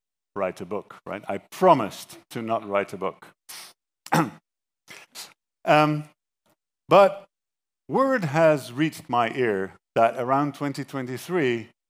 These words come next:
Apress, don't ask me how I know, but Apress is working on a book that is about Axon. And not because we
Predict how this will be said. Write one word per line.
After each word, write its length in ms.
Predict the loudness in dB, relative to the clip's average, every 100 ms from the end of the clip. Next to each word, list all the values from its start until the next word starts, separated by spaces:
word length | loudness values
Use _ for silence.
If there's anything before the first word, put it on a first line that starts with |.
| _ 0
Apress, 480 | 0 2 -2 -2
don't 180 | -2 0
ask 220 | 2 0
me 80 | -4
how 180 | -2 -2
I 120 | -2
know, 260 | -6 -10 -10 -8
but 160 | -4
Apress 400 | -6 -6 -10 -10
is 100 | -10
working 300 | -8 -8 -8
on 160 | -12 -12
a 40 |
book 280 | -10 -12 -10 -2
that 260 | -2 -2
is 360 | -6 -8 -8 -20 _ _ -20
about 400 | -8 -4 -4 -6 -20 _ -16
Axon. 400 | -16 -16 -18 -18 _ _ _ _ _ _ -10
And 140 | -2
not 180 | 0 0
because 300 | -4 -6 -6
we 320 | -4 -4 -4